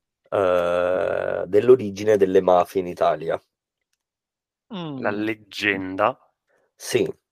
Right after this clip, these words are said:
Speaker 1: che si basa sulla sto-, sulla storia dei te fra-, tre fratelli spagnoli, Osso, Mastrosso e Carcagnosso,
Speaker 3: Mm.
Speaker 1: parte di questa società segreta,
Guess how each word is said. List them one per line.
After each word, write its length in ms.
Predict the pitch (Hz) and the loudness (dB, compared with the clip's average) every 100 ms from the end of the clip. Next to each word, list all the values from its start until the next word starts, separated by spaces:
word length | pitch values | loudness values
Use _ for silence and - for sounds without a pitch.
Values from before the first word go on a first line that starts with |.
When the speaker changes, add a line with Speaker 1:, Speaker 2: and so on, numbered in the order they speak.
| _ _ _ _ _ _ _ | _ _ _ _ _ _ _
Speaker 1:
che 200 | - 101 | 0 0
si 140 | - | 4
basa 320 | 98 110 98 | 8 8 8
sulla 260 | - 110 110 | 4 2 0
sto-, 260 | - 101 - - - | 2 -4 -4 -10 -16
sulla 260 | - 107 | -6 -4
storia 300 | 92 127 113 | 2 4 6
dei 140 | 101 98 | 6 6
te 180 | - 104 | 6 2
fra-, 340 | - 107 101 _ | 2 2 2 _
tre 180 | - 101 | 0 0
fratelli 500 | - 101 107 104 95 | 2 0 0 -2 -4
spagnoli, 880 | - - 98 98 98 95 95 98 95 - - - - | -6 -2 -2 2 4 6 4 2 -2 -10 -20 -4 6
Osso, 420 | 113 - - 104 | 8 6 4 4
Mastrosso 600 | 95 - - 104 - - | 4 0 2 2 2 -4
e 80 | 90 | -4
Carcagnosso, 1040 | - 95 - 98 95 90 87 - - 120 - _ _ _ _ _ _ _ - | 0 0 0 -4 -4 -6 -6 -8 -8 -10 -10 _ _ _ _ _ _ _ -10
Speaker 3:
Mm. 80 | 107 | 4
Speaker 1:
parte 300 | 104 104 98 | 4 4 2
di 100 | 90 | 0
questa 280 | 92 92 90 | 0 0 -2
società 460 | - 95 95 104 104 | -2 0 0 0 0
segreta, 680 | 101 87 92 82 107 120 | -2 0 -2 0 -2 -2